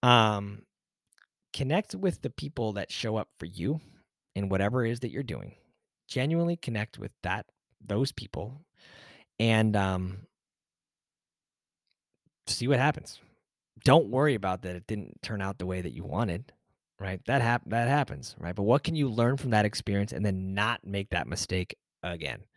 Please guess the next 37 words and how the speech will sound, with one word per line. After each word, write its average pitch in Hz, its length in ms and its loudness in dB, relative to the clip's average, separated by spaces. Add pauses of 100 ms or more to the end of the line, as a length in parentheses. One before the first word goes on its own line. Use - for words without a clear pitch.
(760)
Don't 139 160 4
make 180 160 8
the 175 60 4
mistake 147 360 4
again, 113 420 0 (160)
and 104 120 -2
then 98 120 -2
just 107 240 -4
give 104 140 0
it 101 80 2
everything 175 360 2
you 135 80 -4
got 107 280 -2
to 107 140 -10
whoever 101 260 -4
actually 87 300 -6
showed 90 200 -2
up 80 160 -2
for 58 200 -8 (180)
whatever 80 320 -4
it 76 40 -4
is 90 120 -8
that - 80 -12
you're 57 100 -12
doing. 50 140 -10 (1900)
The 143 100 8
last 202 460 12
one, 156 160 2
the 170 80 4
bonus 381 480 10
one, 127 380 -6 (240)
is 151 180 -6
to - 140 -6 (280)
always, 139 1300 4
for 120 100 -6
me, 156 480 -2 (640)
always, 117 760 4